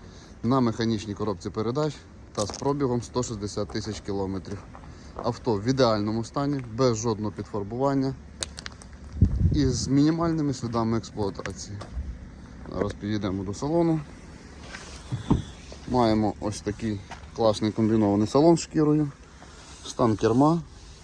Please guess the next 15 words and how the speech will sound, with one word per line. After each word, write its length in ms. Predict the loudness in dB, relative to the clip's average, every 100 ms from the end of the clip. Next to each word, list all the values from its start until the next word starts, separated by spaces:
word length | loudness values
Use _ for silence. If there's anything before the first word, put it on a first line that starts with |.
| -20 -20 -20 -20 -20 -20 -18 -18 -18 -20 -20 -20 -10 -10 -10 -14
стан 300 | -14 -4 -2
К 140 | -2 -2
П 140 | -4
П, 320 | -2 0 0 -4 -12 -18 -18 -18 -16 -16 -6 0
точний 320 | 2 4 4
пробіг 400 | 6 6 6 4
у 40 |
нас 300 | 4 2 0
сто 160 | -4 -2
шістдесят 380 | 0 0 0 -2
чотири 300 | -2 0 2
тисячі. 500 | 2 2 0 0 -2 -4 -18 -18 -18 -18 -18 -16 -12 -10 -2
Ось 180 | -2 0
такі 260 | -6 -6
вставочки 640 | -8 -4 -2 -2 -6 -8